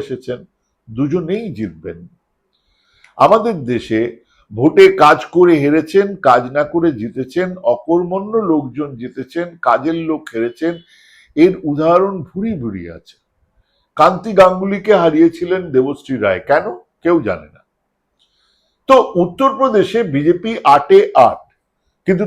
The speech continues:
তা বলে এর পরের দফাতেও আটে আট হবে বা সব সিট তারা পাবেন, সম্ভবত না। আগামীকালই রাহুল আর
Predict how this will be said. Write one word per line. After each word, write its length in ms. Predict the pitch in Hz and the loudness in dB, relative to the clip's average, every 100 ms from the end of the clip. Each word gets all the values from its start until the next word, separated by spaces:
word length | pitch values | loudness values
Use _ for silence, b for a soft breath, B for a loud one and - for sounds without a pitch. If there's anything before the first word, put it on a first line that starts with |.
| 208 | 6
তা 80 | 160 | 6
বলে 160 | 202 240 240 180 | 6 4 4 8
এর 80 | 190 - | 8 6
পরের 300 | 151 180 214 180 | 6 8 6 6
দফাতেও 480 | 208 - 226 226 269 262 202 | 4 6 2 4 6 6 6
আটে 180 | 202 233 226 | 6 8 8
আট 100 | 214 185 | 8 6
হবে 200 | 208 214 214 B B - | 4 4 2 B B 6
বা 120 | 180 160 - - | 8 8 4 4
সব 140 | 165 160 | 4 4
সিট 160 | - 208 - | -6 -10 2
তারা 180 | 175 190 190 | 6 8 8
পাবেন, 220 | 190 208 - | 4 2 -2
সম্ভবত 460 | 160 165 170 180 220 185 127 | -2 0 -2 0 -2 -2 0
না। 120 | 117 92 - _ _ _ _ _ _ _ _ _ _ - | 2 0 -6 _ _ _ _ _ _ _ _ _ _ 4
আগামীকালই 880 | 147 165 220 240 254 240 233 240 247 226 - _ _ _ _ - | 6 8 6 4 2 6 6 4 -4 -6 -14 _ _ _ _ 2
রাহুল 480 | 131 180 220 240 240 - | 6 8 6 2 -2 2
আর 180 | 160 160 | 6 6